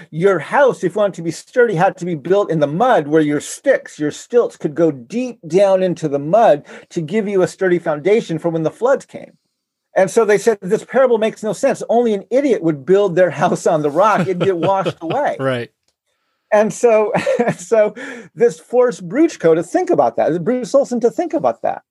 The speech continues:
Speaker 1: And so, fortunately, he had the humility to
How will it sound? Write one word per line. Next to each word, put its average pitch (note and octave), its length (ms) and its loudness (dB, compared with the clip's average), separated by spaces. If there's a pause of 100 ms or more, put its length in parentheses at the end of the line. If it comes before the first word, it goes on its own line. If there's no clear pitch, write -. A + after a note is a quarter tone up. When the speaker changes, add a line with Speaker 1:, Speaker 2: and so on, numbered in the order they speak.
(840)
Speaker 1:
And F#3+ 220 2
so, G#3 340 2 (540)
fortunately, D#3+ 720 0 (300)
he G#3 420 -6
had F3 280 0
the F3 80 2
humility D3+ 800 -2
to D3 460 0